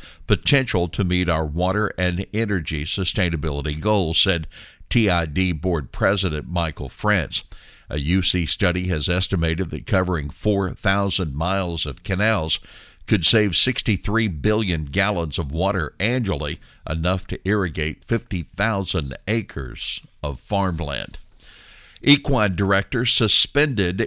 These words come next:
in doping scandal. The California Veterinary Board has suspended the license of U C Davis Equine Medical Director Jeff Blee.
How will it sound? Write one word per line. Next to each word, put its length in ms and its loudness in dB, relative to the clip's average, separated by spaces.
in 260 2
doping 440 0
scandal. 580 0
The 100 -20
California 640 -2
Veterinary 600 0
Board 340 -2
has 240 0
suspended 600 -2
the 100 -6
license 640 -2
of 320 -2
U 180 6
C 220 2
Davis 440 0
Equine 560 -2
Medical 440 0
Director 560 -4
Jeff 400 -2
Blee. 380 2